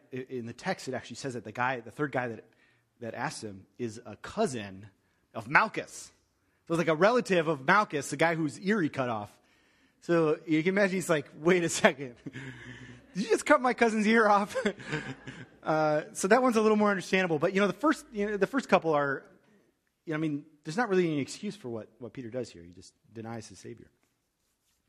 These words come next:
Uh, now, these, these texts, um, they, they fit into, or this text fits into a, a, a biblical theme that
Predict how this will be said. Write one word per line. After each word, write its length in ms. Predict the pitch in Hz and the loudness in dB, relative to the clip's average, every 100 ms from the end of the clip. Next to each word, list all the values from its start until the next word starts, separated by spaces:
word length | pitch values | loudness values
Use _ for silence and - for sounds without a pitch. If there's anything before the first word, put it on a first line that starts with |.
| _ _ _ _ _ _ _ _ _ _ - | _ _ _ _ _ _ _ _ _ _ 0
Uh, 300 | 180 180 185 - _ - | 2 2 -2 -6 _ -8
now, 140 | 202 | -2
these, 340 | 208 269 214 - | 2 2 2 -4
these 260 | 190 247 | -2 -2
texts, 640 | - 196 208 - - - - | 0 -2 -2 -10 -18 -16 -10
um, 200 | 151 147 | -6 -2
they, 140 | 143 156 | 0 -2
they 180 | 160 156 | -2 -4
fit 400 | - 240 240 - | -2 -2 -2 -2
into, 520 | 175 156 - 165 156 | -4 -4 -4 -2 -2
or 160 | 151 160 170 | -4 -6 -6
this 180 | 208 | -6
text 300 | - 196 - | -4 -6 -6
fits 380 | - 226 226 - | -4 -4 -4 -10
into 720 | - 160 143 - 170 156 139 - 139 | -8 -6 -6 -8 -6 -4 -6 -6 -4
a, 320 | 131 123 120 | -2 -2 -6
a, 280 | 120 113 123 | -12 -12 -12
a 60 | 110 _ _ - | -14 _ _ 0
biblical 360 | 196 214 - 147 | 0 0 -4 -8
theme 600 | - 202 135 104 113 131 _ _ _ _ | -8 -6 -6 -8 -12 -16 _ _ _ _
that 240 | 127 120 | -6 -6